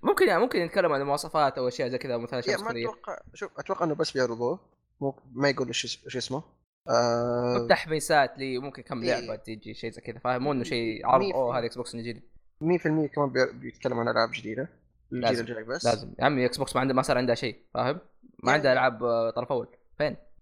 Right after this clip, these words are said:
Speaker 2: ما استبعد بيجي يقول، أوكي، مثلًا فورزا جديدة بتكون إكس بوكس الجاي.
Speaker 1: جيرز، هيلو.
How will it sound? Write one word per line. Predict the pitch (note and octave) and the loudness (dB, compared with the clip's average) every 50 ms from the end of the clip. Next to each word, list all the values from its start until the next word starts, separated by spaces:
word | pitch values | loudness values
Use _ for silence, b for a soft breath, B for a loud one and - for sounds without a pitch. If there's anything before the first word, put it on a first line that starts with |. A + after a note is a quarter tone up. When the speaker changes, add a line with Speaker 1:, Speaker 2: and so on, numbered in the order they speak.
| _ _ _ - | _ _ _ -6
Speaker 2:
ما | C#3 D3 E3+ F#3+ G3 G3 F#3 | 0 2 4 4 6 4 4
استبعد | - - - F#3 E3+ E3 D#3+ | 2 0 0 -2 -2 -2 -4
بيجي | D#3+ E3 D#3 D3 C#3+ | -4 -4 -6 -6 -4
يقول، | C3 D#3 D3+ C#3+ C#3+ | -2 -2 0 0 0
أوكي، | C3 C3+ - - C3 B2+ C3 | -2 -4 -6 -6 -4 -4 -2
مثلًا | C3+ B2+ A#2 - B2+ B2 A#2 A#2 | -2 -4 -4 -4 -4 -2 -2 -4
فورزا | A2+ - - C3 B2 A#2+ A#2 A#2+ | -4 -2 0 0 0 0 -2 -8
جديدة | G#2+ - - D3 B2 A#2+ B2 | -10 -10 -8 -8 -6 -6 -6
بتكون | A#2 A2 - - - B2 A2+ A2+ B2+ B2+ B2+ - _ _ _ _ _ _ - B2 | -6 -8 -8 -8 -6 -6 -6 -4 -6 -8 -10 -14 _ _ _ _ _ _ -10 -8
إكس | A#2+ - - - | -6 -6 -6 -6
بوكس | - A#2 - - A#2 | -6 -6 -8 -8 -8
الجاي. | A2+ A2 A2+ G#2+ G#2+ | -4 -2 0 0 0
Speaker 1:
جيرز، | B2 A#2+ A#2+ A#2+ A#2 A#2 A#2 A#2 G#2+ - - | 0 -2 -2 0 0 0 0 -2 -6 -6 0
هيلو. | B2+ C3 A#2 A2+ A#2+ A#2+ | 2 2 4 4 2 0